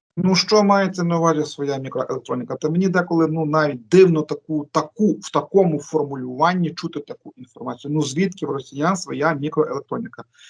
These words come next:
Що, що почали робити? Закупили верстати.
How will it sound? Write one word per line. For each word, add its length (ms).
Що, 480
що 380
почали 440
робити? 340
Закупили 720
верстати. 680